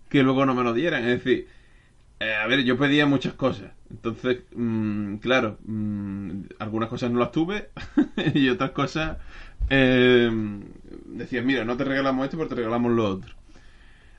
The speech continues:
Así que, mm, tarde o te-, temprano, pero, eh, hubo un juguete que siempre quise y que nunca tuve,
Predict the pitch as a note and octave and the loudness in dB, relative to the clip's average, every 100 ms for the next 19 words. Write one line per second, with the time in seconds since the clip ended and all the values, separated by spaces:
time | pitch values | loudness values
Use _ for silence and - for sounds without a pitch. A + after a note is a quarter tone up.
0 | - A2+ A2 G#2+ G#2 F2+ F2+ F#2 F#2 F2+ | -10 -8 -6 -4 -2 0 -2 -4 -6 -6
1 | - - B2 B2 A#2+ G2 A#2 B2 A2 A#2+ | -10 -2 -2 0 -4 -6 -8 -8 -4 -2
2 | C3 C3 C3+ - - - - - _ - | -2 -2 -2 -2 -6 -20 -20 -20 _ -6
3 | B2+ B2+ D#3+ F#3 F#3+ F3 G3 G3 C3 A#2+ | -4 -2 -2 -4 -2 -2 -2 -4 -4 -2
4 | E3 D#3+ - G3 - - B2+ B2+ C3+ D#3+ | -2 -2 -4 -6 -6 -4 0 2 0 2
5 | F3 - F#3 F#3 | 0 0 -2 -4